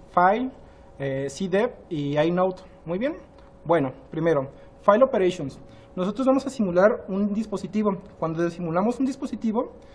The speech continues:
eh, nosotros tenemos que implementar las funciones que el dispositivo tiene que realizar. Por ejemplo, cuando se abre un archivo, cuando se cierra, cuando se lee,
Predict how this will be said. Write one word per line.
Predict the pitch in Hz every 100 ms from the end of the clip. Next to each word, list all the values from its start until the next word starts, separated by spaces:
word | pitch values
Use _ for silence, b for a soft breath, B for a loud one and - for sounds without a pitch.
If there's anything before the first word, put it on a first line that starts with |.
| B B -
eh, | 160 156 156 156 156
nosotros | 180 208 240
tenemos | 226 208 214
que | 220
implementar | 220 226 180 175
las | 196
funciones | 202 160 170 175 180
que | - 147 135 127 139
el | 131 131 127
dispositivo | 139 - 131 131 147
tiene | 160 151
que | 151 156 151 147 143 135
realizar. | 151 156 185 254 B B B
Por | 139
ejemplo, | 127 147 160
cuando | - 120
se | 139
abre | 131
un | 135 131 127
archivo, | 120 123 - 233 208 202
cuando | 202 131 113
se | -
cierra, | 190 196 190 185
cuando | 180 113
se | 110 123
lee, | 143 175